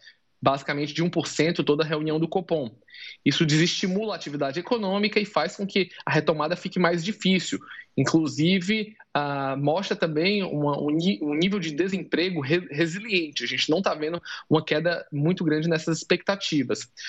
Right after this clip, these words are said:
Do ponto de vista, ah, da energia elétrica, esse impacto ainda não tá todo disseminado na economia. A gente vai ver a partir dos próximos meses e principalmente em dois mil e vinte e dois, onde já há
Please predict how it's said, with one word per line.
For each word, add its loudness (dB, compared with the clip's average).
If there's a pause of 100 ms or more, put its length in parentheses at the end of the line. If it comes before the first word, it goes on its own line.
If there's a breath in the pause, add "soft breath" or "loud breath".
(200 loud breath)
Do 6
ponto 0
de 2
vista, 0 (160)
ah, 0
da 0
energia 0
elétrica, -2
esse 0
impacto -2
ainda 2
não 0
tá -2
todo -2 (260 loud breath)
disseminado 2
na -2
economia. -2 (100)
A -4
gente -2
vai 2
ver -2
a -6
partir -2
dos -2
próximos -2
meses 2 (240 loud breath)
e 0
principalmente 0 (340 loud breath)
em 4
dois 0
mil 0
e 0
vinte -4
e 0
dois, -4
onde 0
já 0
há -4